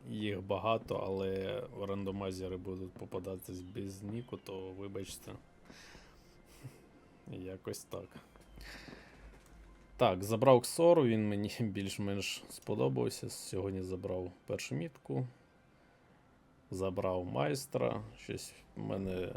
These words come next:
тяжко було з цим майстром. Багато було перших ві-, с-, ступенів, але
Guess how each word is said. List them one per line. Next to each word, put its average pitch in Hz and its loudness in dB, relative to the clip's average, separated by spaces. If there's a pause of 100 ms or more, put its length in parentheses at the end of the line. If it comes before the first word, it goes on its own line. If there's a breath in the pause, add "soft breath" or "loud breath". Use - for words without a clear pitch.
(160)
тяжко - -4
було - -6
з - -10
цим - -6
майстром. 107 -2 (800)
Багато 95 -8
було 98 -6
перших 113 -4
ві-, 101 -6 (840)
с-, - -12 (140)
ступенів, 98 -6
але 95 -4